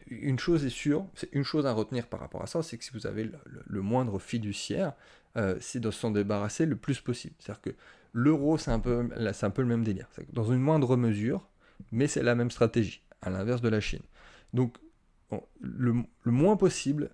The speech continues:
essayez d'avoir de l'euro. Le moins possible, essayez d'avoir du fiduciaire et d'acheter un maximum d'actifs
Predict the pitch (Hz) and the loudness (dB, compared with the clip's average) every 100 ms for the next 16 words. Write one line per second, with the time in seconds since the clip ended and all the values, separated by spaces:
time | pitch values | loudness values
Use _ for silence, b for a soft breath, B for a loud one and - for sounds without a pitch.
0 | _ - 104 - 131 117 107 113 110 110 | _ -8 -4 -2 2 2 2 0 0 0
1 | 104 95 - 107 117 160 151 - 131 127 | 0 -6 -6 -2 0 0 -4 -4 -4 -4
2 | - 120 - 101 107 107 110 107 101 113 | -4 -8 -4 -2 0 4 4 4 -2 -8
3 | 101 - 127 151 B B B 120 113 110 | -8 -6 -6 -6 B B B -2 0 -2
4 | - 139 - 104 123 143 147 - 120 120 | -2 -2 -2 -2 -2 -2 -4 -6 -2 0
5 | 120 - b b 117 113 117 - 135 - | -2 -6 b b 0 0 0 -4 -4 -4